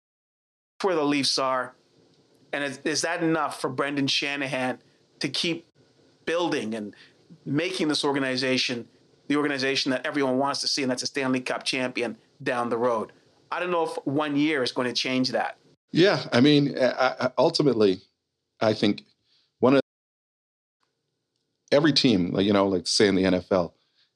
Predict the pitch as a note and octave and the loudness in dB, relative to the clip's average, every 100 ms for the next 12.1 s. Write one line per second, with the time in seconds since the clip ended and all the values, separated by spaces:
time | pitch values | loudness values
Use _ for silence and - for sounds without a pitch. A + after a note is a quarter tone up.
0 | - G2+ A2+ B2 A2+ G#2 B2+ A#2+ A2 G2 | -2 2 4 4 4 4 2 2 4 2
1 | D#2+ G2 A#2+ F#3 _ _ - F#2 F2+ G#2+ | 2 2 2 0 _ _ -2 0 0 0
2 | G2+ - _ - F#2+ - - - G2+ - | -2 -4 _ -2 0 0 -6 -6 -2 0
3 | G2 G2 F#2 F2 E3+ - - A#2+ A#2 C#3+ | 0 2 2 0 -4 -8 0 2 4 2
4 | C3 B2 B2 C3 E3+ - - _ _ _ | 2 2 2 4 2 0 -12 _ _ _
5 | - G#2 G2 G2 F#2+ - A2 G#2+ - F#2+ | 2 4 4 4 2 2 4 2 0 0
6 | G2 G2 - - - F#2 G2 - _ - | 0 0 0 0 2 2 2 0 _ -20
7 | - - G#2 F#2+ F2+ F#2 - - - - | -20 -4 2 2 2 0 -2 -6 -8 -2
8 | A2 F2+ G#2+ _ - A2 A#2 A2 - A#2+ | 0 0 -4 _ 4 6 4 2 0 0
9 | - A#2 A#2 A2 - G2+ F#2+ F#2+ - _ | 4 6 6 4 2 4 4 2 -2 _
10 | - - G2+ G2+ - _ _ _ - F#2+ | -10 2 6 4 2 _ _ _ -6 0
11 | G2+ A2+ C#3+ - - - G#2+ F#2+ E2 E2 | 2 2 2 -2 0 2 4 2 2 0
12 | D3 | -2